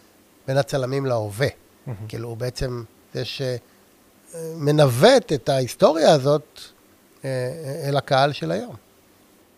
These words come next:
Speaker 2: מעניין, ממש. בעצם, כן, זה הכל, הכל בעצם רמות שונות של, אה, ניפוי, דחיסה, זיקוק.
Speaker 1: כן.
Speaker 2: אה,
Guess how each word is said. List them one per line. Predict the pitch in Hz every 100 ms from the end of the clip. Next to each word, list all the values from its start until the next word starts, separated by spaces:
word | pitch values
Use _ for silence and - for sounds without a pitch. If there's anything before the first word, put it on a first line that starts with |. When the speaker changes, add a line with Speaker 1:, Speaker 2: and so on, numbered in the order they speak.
| _ 143
Speaker 2:
מעניין, | 113 107 117 101 _ _ _ _ _
ממש. | 120 110 139 _ - - - _ _ 127
בעצם, | 135 - 143 139 131 _ _ _ _ _ _ _
כן, | 190 160
זה | 147
הכל, | 143 190 190 190
הכל | 156 175 196 208
בעצם | 202 202 202 180
רמות | 151 160 170
שונות | - 156 151 -
של, | 156 139
אה, | 135 131 127 123 123 117 -
ניפוי, | 127 - 185 170
דחיסה, | 160 - 123 - 160 156 156 147
זיקוק. | 123 123 - 170 - - - - -
Speaker 1:
כן. | 180
Speaker 2:
אה, | 127 123 120